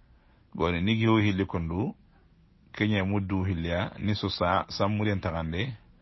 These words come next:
Kenya ngeme kilo, hona de kilo taxande, ka kilo do taxande naxa tandi.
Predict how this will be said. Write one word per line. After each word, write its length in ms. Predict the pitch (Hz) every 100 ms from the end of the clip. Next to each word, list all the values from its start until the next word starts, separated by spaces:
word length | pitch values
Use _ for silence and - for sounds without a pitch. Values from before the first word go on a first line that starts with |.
| _ - _ _ _ _ _ - _
Kenya 260 | - 107 104
ngeme 560 | 92 87 90 95 127 226 _ _ - - - - - - - - -
kilo, 500 | 123 113 92 101 - _ _ _ _ _ - _ _ - - - _ 101
hona 240 | 107 107
de 80 | 104
kilo 260 | 98 98 92
taxande, 360 | 87 90 92 87
ka 100 | 90
kilo 280 | - 110 104
do 80 | 92
taxande 640 | - 95 98 95 92 98
naxa 220 | 101 95 95
tandi. 340 | 104 92 78